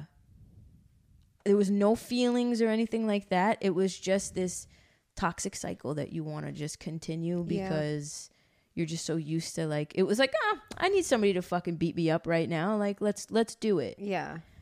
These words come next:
Speaker 1: And we would become friends. And then I, and from, from this, at this point, it was like viewing it from the outside. I had h-, had enough time away from it
Speaker 2: Right.
Speaker 1: that I was like, "Oh, I've grown."
Speaker 2: Mm-hmm.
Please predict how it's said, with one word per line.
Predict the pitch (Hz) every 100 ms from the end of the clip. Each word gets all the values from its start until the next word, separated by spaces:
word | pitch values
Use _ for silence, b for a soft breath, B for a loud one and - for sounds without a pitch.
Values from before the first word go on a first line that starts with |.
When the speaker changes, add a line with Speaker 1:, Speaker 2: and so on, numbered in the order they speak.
| B -
Speaker 1:
And | - 180 170 165 156
we | 170 175
would | 170
become | 160 170 175 170
friends. | - 165 180 202 196
And | 180
then | 165 160
I, | 160 -
and | 175 - - - - -
from, | - - 214 202 -
from | - - 220 202
this, | 190 226 220
at | 220 202
this | 226
point, | - 240 233 240
it | 202 -
was | 196 185
like | 185 180 -
viewing | 175 175 196 196
it | 190
from | - 180
the | 175 156
outside. | 156 - 160 156
I | 156
had | 156 165
h-, | 165 175
had | 175 165
enough | 160 170 - -
time | 147 160 165
away | 143 151 160
from | - 185
it | 190 190 - B B B B 220
Speaker 2:
Right. | 202 190 -
Speaker 1:
that | 180
I | 170
was | 156 160
like, | 160 - 185
"Oh, | 185 185 156
I've | 208 -
grown." | 156 160 175 147 127 170
Speaker 2:
Mm-hmm. | 202 196 185